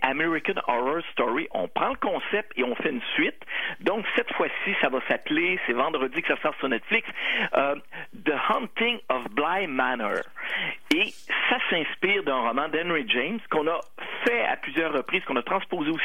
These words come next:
cinéma à plusieurs reprises, dont en ja-, en janvier dernier, The Turn of the Screw. Donc, on s'inspire de, de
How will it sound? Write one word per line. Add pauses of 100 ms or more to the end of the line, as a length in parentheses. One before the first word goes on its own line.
cinéma
à
plusieurs
reprises, (320)
dont
en
ja-,
en
janvier
dernier, (300)
The
Turn
of
the (100)
Screw. (340)
Donc,
on (100)
s'inspire
de,
de